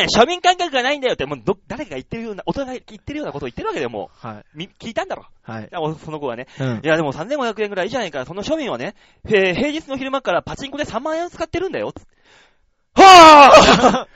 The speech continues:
Speaker 1: <laughs> 俺でも考えつかなかったのに。
Speaker 2: うわぁ、もう、
Speaker 1: 目から鱗だと思って。
Speaker 2: もう、もう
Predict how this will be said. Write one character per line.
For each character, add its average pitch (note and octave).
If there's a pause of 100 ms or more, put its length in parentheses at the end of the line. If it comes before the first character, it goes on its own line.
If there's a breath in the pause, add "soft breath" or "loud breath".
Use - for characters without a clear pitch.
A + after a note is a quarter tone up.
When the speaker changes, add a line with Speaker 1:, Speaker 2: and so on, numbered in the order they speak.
(260 soft breath)
Speaker 1:
<laughs> -
俺 D#4+
で D#4+
も C#4+
考 B3+ (140)
え B3
つ -
か B3+
な A#3
か G#3+
っ G3+
た G3
の F#3+
に。 - (720 loud breath)
Speaker 2:
う D#3+
わ E3+
ぁ、 -
も F#3+
う、 F#3+
Speaker 1:
目 D#4
か C4+
ら B3
鱗 A#3
だ -
と A#2+
思 G#2+
っ -
て。 -
Speaker 2:
も A3+
う、 -
も A#3+
う -